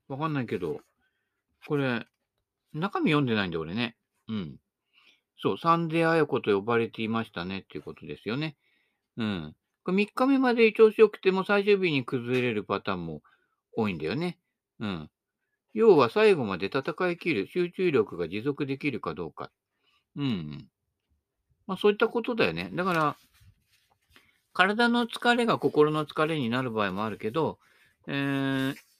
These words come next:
手抜くわけじゃないんだけど、こう、自分に負担をかけないで、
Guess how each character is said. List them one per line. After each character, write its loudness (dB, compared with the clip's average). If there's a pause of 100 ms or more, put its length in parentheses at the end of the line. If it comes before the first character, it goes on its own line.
(140)
手 -2
抜 0
く 0
わ 6
け -2
じ 0
ゃ 0
な 0
い 0
ん -2
だ -4
け -4
ど、 2 (540)
こ -4
う、 -12
自 -2
分 2
に -2
負 -14
担 -2
を -6
か -4
け -6
な -2
い -6
で、 -2